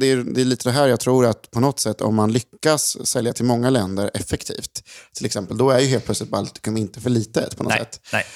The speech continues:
Speaker 1: Och där är ju, det känns som att där, jag, jag upplever att många så här helt förbiser där.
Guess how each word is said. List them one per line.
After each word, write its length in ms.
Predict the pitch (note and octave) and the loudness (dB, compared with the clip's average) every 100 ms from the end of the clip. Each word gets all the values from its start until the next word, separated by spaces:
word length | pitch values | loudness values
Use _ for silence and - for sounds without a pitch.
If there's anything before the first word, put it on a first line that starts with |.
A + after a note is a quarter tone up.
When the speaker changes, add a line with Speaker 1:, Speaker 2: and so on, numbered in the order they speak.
| - _ | -20 _
Speaker 1:
Och 120 | - A#2 | -4 2
där 220 | B2 B2 | 4 4
är 40 | |
ju, 400 | A2+ G#2+ G#2 G#2 G2+ G2+ - | 4 4 4 2 2 0 0
det 160 | B2 | 0
känns 260 | C3+ D#3+ C#3 | 2 2 2
som 100 | A2+ | 0
att 140 | G#2 | 0
där, 200 | B2 B2 | 2 4
jag, 240 | A#2 A2+ A#2 | 4 2 2
jag 120 | B2 | 4
upplever 560 | C3 - B2 A#2+ A#2+ D3+ | 2 0 2 2 4 4
att 160 | G#2 | 4
många 380 | A2+ G#2 G2 G2 | 2 2 2 -2
så 120 | - | -4
här 60 | G2 | -4
helt 280 | C3+ G2 - | -2 -2 -4
förbiser 400 | G#2+ G2+ - A#2 | -4 -4 -2 -2
där. 200 | - | -4